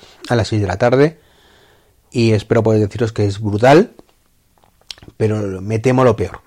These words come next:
me temo lo peor, que, que lo más interesante era la presentación de hardware y como ya han presentado todo,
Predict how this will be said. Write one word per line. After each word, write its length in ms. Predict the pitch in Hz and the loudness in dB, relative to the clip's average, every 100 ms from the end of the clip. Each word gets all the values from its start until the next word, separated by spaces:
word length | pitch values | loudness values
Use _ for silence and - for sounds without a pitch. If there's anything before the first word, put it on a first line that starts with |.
| - | -12
me 60 | 104 | -4
temo 180 | 107 | -2
lo 140 | 107 98 | 0 0
peor, 280 | 104 117 117 | 2 2 2
que, 760 | 104 98 95 95 92 95 95 - | 0 0 -2 -4 -6 -8 -12 -8
que 100 | 104 | -4
lo 80 | 110 | -2
más 140 | 104 | -4
interesante 480 | 104 110 104 107 110 | -4 -4 -2 -2 -2
era 280 | 104 95 95 - | -2 -4 -10 -14
la 200 | 107 107 | -8 -6
presentación 460 | 107 101 107 101 110 | -4 -4 -4 -4 -4
de 80 | 101 | -2
hardware 460 | 117 120 127 131 - | 0 2 4 2 -2
y 140 | 104 | -10
como 200 | - 101 | -8 -6
ya 60 | 107 | -4
han 60 | |
presentado 340 | 107 101 101 101 | -4 -4 -4 -2
todo, 320 | 107 120 | 0 -2